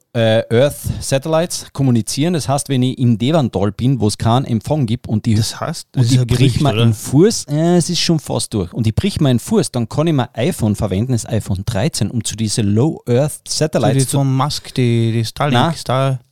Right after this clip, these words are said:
Speaker 1: Die schießen eigene auf. Und
Speaker 2: Ah.
Speaker 1: generell, der Weltraummüll nimmt Überhand. Das heißt, oben fangen an, die Satelliten, von denen sie immer schon geredet haben,
Speaker 2: Ah.
Speaker 1: zusammenzustoßen. Das
Speaker 2: Also
Speaker 1: heißt, wir
Speaker 2: Apple wird eigene Satelliten
Speaker 1: Hey, James
Speaker 2: haben?
Speaker 1: Webb
Speaker 2: Nice.
Speaker 1: Teleskop schießen sie auf in den nächsten, Georg, es gibt
Speaker 2: Ja,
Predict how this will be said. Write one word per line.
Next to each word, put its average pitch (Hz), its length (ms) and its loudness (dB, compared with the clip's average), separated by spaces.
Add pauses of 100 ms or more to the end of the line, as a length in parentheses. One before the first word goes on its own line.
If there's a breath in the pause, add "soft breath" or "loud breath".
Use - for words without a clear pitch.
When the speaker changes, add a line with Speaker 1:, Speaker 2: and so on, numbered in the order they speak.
(140)
Speaker 1:
Die 131 100 0
schießen 127 260 -2
eigene 127 380 -2
auf. 87 180 -6 (180)
Und 175 280 2
Speaker 2:
Ah. 160 40 6
Speaker 1:
generell, 180 500 4
der 113 180 0
Weltraummüll 123 840 2 (140)
nimmt 156 280 0
Überhand. 147 520 0
Das 120 120 -6
heißt, 143 240 -2
oben 175 220 0
fangen 160 260 -2
an, 156 160 -4
die 175 80 2
Satelliten, 151 540 -4
von 139 140 -4
denen 151 140 0
sie 139 120 -4
immer 151 180 2
schon 127 160 0
geredet 156 380 -2
haben, 123 140 2
Speaker 2:
Ah. 143 60 -2
Speaker 1:
zusammenzustoßen. 143 920 0 (280 loud breath)
Das 107 140 -2
Speaker 2:
Also - 100 2
Speaker 1:
heißt, 156 80 -2
wir 147 60 2
Speaker 2:
Apple 240 160 4
wird 180 120 0
eigene 226 320 -2
Satelliten 185 440 2
Speaker 1:
Hey, 196 100 4
James 165 220 2
Speaker 2:
haben? 123 100 -6
Speaker 1:
Webb 156 200 2
Speaker 2:
Nice. 95 120 -6
Speaker 1:
Teleskop 135 500 2
schießen 123 360 0
sie - 120 -8
auf 107 220 -2
in 110 60 0
den 98 100 0
nächsten, 95 320 -2 (100)
Georg, 127 280 2
es - 100 -4
gibt 131 240 -2
Speaker 2:
Ja, 123 60 0